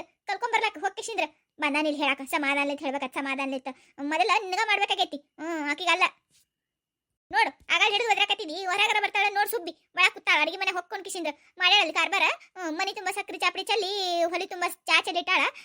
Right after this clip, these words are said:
ಆ, ಕೂತಾಳ ಅಲ್ಲಿ ಅಳ್ಕೋತ. ಅಲ್ಲ, ಅಳ್ಕೋತ ಕೂತ್ರ ನಾ ಏನ್ ಮಾಡ್ಲಿ? ಮತ್ತೊಂದ್ ನಮ್ಮ ಎಲ್ಲ ಸಾರಿಸಿ ಸು-, ಬಳ್ದು ಇಡ್ಬೇಕನ್ ನಾನು? ಹಾ, ಗೊತ್ತಾಗಂಗಿಲ್ಲ ಅಟ್ಟು. ಸಣ್ಣ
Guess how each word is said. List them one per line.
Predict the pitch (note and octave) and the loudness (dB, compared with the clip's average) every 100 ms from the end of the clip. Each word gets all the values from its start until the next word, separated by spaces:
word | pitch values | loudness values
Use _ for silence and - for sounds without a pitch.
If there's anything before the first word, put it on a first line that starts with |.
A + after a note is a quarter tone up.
| - | -12
ಆ, | F4+ E4 | -6 -6
ಕೂತಾಳ | D#4+ D#4 F#4+ | -4 2 4
ಅಲ್ಲಿ | D4+ C4 _ _ _ - | 4 -2 _ _ _ -4
ಅಳ್ಕೋತ. | E4+ F#4+ C#4 _ A4 | -2 -2 -6 _ 0
ಅಲ್ಲ, | F#4+ G#4 G#4+ | 4 6 4
ಅಳ್ಕೋತ | G#4+ G#4+ | 2 -2
ಕೂತ್ರ | A#4+ G#4+ | -6 -2
ನಾ | G#4 A4 | 0 0
ಏನ್ | A4+ | 0
ಮಾಡ್ಲಿ? | A4 C#5+ _ G#4 | -2 -4 _ -4
ಮತ್ತೊಂದ್ | A#4 A4+ | -4 -2
ನಮ್ಮ | A4+ G#4+ | -2 0
ಎಲ್ಲ | G#4+ A4 G#4+ A4 A4+ | -2 -2 -2 0 2
ಸಾರಿಸಿ | F#4 A4 A4 | 4 2 -2
ಸು-, | G#4+ G4+ F4+ | -4 -2 0
ಬಳ್ದು | F#4+ F4 A4 | -2 -2 -4
ಇಡ್ಬೇಕನ್ | G4+ G#4+ D#4 | -2 -2 -2
ನಾನು? | A4 A#4 | -2 -2
ಹಾ, | - _ A4 D5+ - | -6 _ -6 -6 -4
ಗೊತ್ತಾಗಂಗಿಲ್ಲ | E4 D5+ C5 B4+ F4+ | -2 0 0 4 4
ಅಟ್ಟು. | F#4 G#4+ G4+ _ - | 4 0 -12 _ -4
ಸಣ್ಣ | B4 | -2